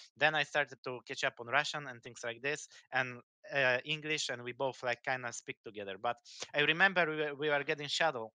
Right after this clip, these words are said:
from, like, a hotel to the tournament area on W C G to, C G two thousand six.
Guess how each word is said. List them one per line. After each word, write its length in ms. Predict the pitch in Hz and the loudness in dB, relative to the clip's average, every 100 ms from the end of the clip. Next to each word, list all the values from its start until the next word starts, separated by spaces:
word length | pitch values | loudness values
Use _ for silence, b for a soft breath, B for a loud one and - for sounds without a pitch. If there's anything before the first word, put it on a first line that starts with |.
| _ | _
from, 220 | - 123 | -8 -6
like, 260 | 123 123 - | 0 -2 -2
a 180 | 123 117 | -4 -2
hotel 320 | - 127 151 147 | -4 -2 -2 -2
to 120 | 127 | -10
the 100 | 113 | -12
tournament 460 | 143 147 123 110 113 | -10 -6 -6 -6 -6
area 340 | 104 110 135 b b | -4 -4 -6 b b
on 140 | 131 123 | -10 0
W 240 | 131 131 | 0 0
C 120 | - - | -6 -8
G 160 | 135 120 | -8 -10
to, 80 | 131 _ | -18 _
C 220 | 131 - | -16 -14
G 220 | 123 120 117 | -12 -10 -10
two 100 | - | -10
thousand 300 | 127 123 113 | -6 -6 -6
six. 340 | 110 139 143 | -10 -10 -12